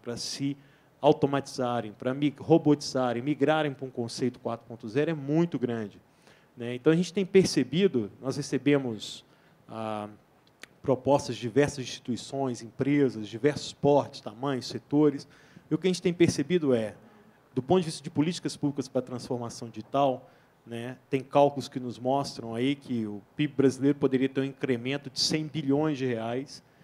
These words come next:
se um determinado percentual da indústria brasileira,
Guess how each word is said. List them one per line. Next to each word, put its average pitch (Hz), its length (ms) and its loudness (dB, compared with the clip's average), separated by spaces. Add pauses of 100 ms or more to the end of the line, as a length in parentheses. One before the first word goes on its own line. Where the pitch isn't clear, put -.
(260)
se - 240 -4
um 135 60 0
determinado 135 520 0
percentual 127 640 0
da 123 80 4
indústria 123 280 -4
brasileira, 117 640 -4